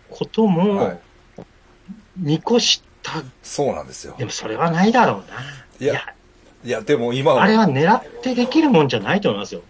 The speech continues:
Speaker 2: うん。でも
Speaker 1: だって安倍さんにそう説得するんですか？これは本当にダサいくて、
Speaker 2: はい。
Speaker 1: 恥ずかしいですけど、
Speaker 2: はい。
Speaker 1: それを狙ってあえてやってるんでって言って、「わかりました。やりましょう」って、
Speaker 2: うん。
Speaker 1: なります？
Speaker 2: いや、でも、なんか、そういう、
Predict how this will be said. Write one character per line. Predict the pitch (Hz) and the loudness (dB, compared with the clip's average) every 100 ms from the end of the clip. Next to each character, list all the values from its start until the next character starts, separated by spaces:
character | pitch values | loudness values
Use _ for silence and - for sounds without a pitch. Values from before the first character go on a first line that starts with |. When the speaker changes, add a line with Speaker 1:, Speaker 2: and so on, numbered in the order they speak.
| _ _ - - _ | _ _ -20 -20 _
Speaker 2:
う | 120 | -10
ん。 | 92 - 101 | -10 -12 -10
で | 131 | -6
も | 135 | -2
Speaker 1:
だ | - | 0
っ | |
て | 143 | 2
安 | |
倍 | 170 | 2
さ | 185 185 | 4 4
ん | 175 | 2
に | |
そ | 151 147 | 2 0
う | |
説 | - 143 | 2 -2
得 | 165 | 0
す | 180 | 0
る | |
ん | |
で | 139 | 0
す | |
か？ | 95 - | -2 -10
こ | - | -4
れ | 160 | 0
は | 165 | 0
本 | - - 180 165 | -2 -2 0 0
当 | - | -4
に | 151 120 - - - | -6 -8 -18 -18 -6
ダ | 135 135 _ _ | -6 -6 _ _
サ | - 156 143 | -10 -4 -2
い | 113 | -4
く | - | -10
て、 | - 113 98 - - | -4 -4 -4 -12 -20
Speaker 2:
は | - | -16
い。 | 85 | -12
Speaker 1:
恥 | 131 | -8
ず | |
か | 139 | -6
し | 120 143 | -4 -4
い | |
で | 107 | -6
す | - | -10
け | 98 | -8
ど、 | |
Speaker 2:
は | 104 | -6
い。 | 80 | -6
Speaker 1:
そ | 180 | -4
れ | 175 | -2
を | |
狙 | 143 139 147 | 0 0 0
っ | |
て | - - | -4 -2
あ | 147 | 0
え | 139 | 0
て | 104 | -2
や | |
っ | 101 | -8
て | 120 | -8
る | 110 | -6
ん | |
で | 101 | -6
っ | 113 | -6
て | - - | -8 -8
言 | 107 | -8
っ | |
て、 | - _ - | -8 _ -6
「わ | 160 | -4
か | |
り | 139 | -2
ま | |
し | 131 | -4
た。 | 104 - - | -8 -12 -8
や | 143 | -4
り | 131 | -2
ま | |
し | 120 | -4
ょ | |
う」 | 113 - _ _ _ _ - | -6 -8 _ _ _ _ -16
っ | |
て、 | 107 - _ _ _ | -16 -16 _ _ _
Speaker 2:
う | 196 | -12
ん。 | 156 110 95 110 | -6 -6 -6 -6
Speaker 1:
な | 107 135 | -6 -4
り | 156 | 2
ま | 180 | 2
す？ | 180 - | 0 -4
Speaker 2:
い | 190 | -4
や、 | - - - 117 127 | -4 -12 -20 -18 -4
で | 226 | -2
も、 | 202 139 104 | 0 -2 -2
な | 151 | 0
ん | 208 | 2
か、 | 160 92 - - | 4 2 0 -18
そ | - - 285 | -10 0 2
う | |
い | 254 | 2
う、 | 240 | -2